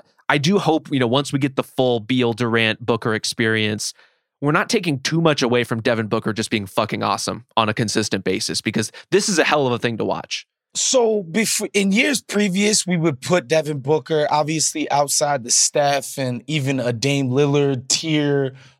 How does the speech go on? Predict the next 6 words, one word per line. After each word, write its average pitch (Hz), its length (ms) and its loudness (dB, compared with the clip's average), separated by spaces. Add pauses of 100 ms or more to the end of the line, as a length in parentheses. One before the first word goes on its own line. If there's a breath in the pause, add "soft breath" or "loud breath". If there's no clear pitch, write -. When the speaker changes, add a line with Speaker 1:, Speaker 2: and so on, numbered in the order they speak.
(120)
Speaker 2:
of 123 460 4
shot - 380 0
creator 135 960 -2
and 131 320 -2
offensive 135 580 0
driver. 127 640 0